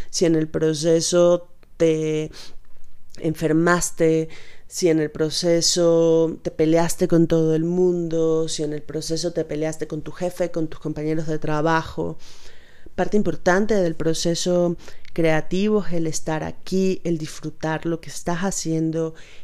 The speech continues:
en este momento, en dar lo mejor de ti en este momento y, pues, seguir adelante al siguiente segundo de nuestras vidas. El punto número cinco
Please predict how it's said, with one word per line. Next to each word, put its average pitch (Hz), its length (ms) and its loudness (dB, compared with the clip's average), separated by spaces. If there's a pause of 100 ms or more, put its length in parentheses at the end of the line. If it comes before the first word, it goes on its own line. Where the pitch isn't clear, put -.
en 160 200 2
este 180 280 4
momento, 160 680 2
en 156 160 -2
dar 160 280 -4
lo 170 140 0
mejor 190 520 -2
de 180 120 0
ti 165 300 -2
en 151 260 0
este 156 280 -2
momento 160 760 0 (420)
y, 160 320 0
pues, - 560 -4 (460)
seguir 147 360 0
adelante 135 600 -2
al 135 120 -6
siguiente 127 400 -4
segundo 143 640 -2
de - 120 -2
nuestras - 440 -4
vidas. - 540 -10 (2250)
El 220 640 6
punto 277 240 4
número 294 320 8
cinco 214 720 2